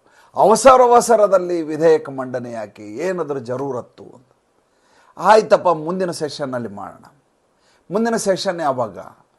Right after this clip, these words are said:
ಬಜೆಟ್ ಅಧಿವೇಶನದ ಕೊನೆಯವರೆಗೂ ನಮಗೆ ಕಾಲಾವಕಾಶವನ್ನು ಕೊಡಿ ಅಂತ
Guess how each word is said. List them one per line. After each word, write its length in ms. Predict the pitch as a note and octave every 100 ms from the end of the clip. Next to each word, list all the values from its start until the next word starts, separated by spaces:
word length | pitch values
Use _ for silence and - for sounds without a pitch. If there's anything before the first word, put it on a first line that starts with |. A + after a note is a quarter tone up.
| _ _ _ _ _ _ _ _ -
ಬಜೆಟ್ 380 | D#3 G#3 C4+ B3
ಅಧಿವೇಶನದ 680 | G3 G3 G#3 G3 G3 F#3 F3+
ಕೊನೆಯವರೆಗೂ 720 | F3+ G#3 B3 A3 F3+ F3 G3+
ನಮಗೆ 280 | E3 D#3+ F3
ಕಾಲಾವಕಾಶವನ್ನು 960 | F3+ G3 F#3 E3 D#3 D3 - C3 B2
ಕೊಡಿ 220 | A#2 A2+ G#2+
ಅಂತ 220 | G2+